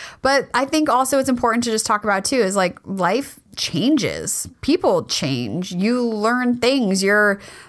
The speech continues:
life circumstances all change, and it's okay to do something different. It's okay to take the path that feels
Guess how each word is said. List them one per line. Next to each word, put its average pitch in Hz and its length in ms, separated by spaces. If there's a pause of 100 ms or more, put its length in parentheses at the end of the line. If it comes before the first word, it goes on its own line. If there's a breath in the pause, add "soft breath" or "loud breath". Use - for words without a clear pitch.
life 185 320
circumstances 175 1000 (100)
all 165 360
change, 208 640 (100)
and 202 140
it's 202 200 (120)
okay 208 880 (320 loud breath)
to 214 140
do 190 340
something 180 460
different. - 580 (320 loud breath)
It's 190 300
okay 202 640
to 196 260
take 185 500
the 190 160
path 165 480
that - 220
feels 175 760